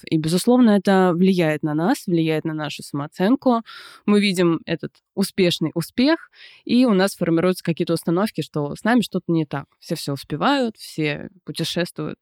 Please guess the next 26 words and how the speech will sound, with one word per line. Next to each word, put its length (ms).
такие 280
красивые, 500
замечательные, 720
суперумные, 720
а 100
я 260
вот 220
такой 280
несчастный, 520
сижу, 460
работаю 580
и 60
ем 460
булочку. 560
А, 340
из 140
этого 360
вопрос. 540
Вот 220
на 80
меня 280
социальные 480
сети 280
влияют, 560
э, 160
серьёзно. 720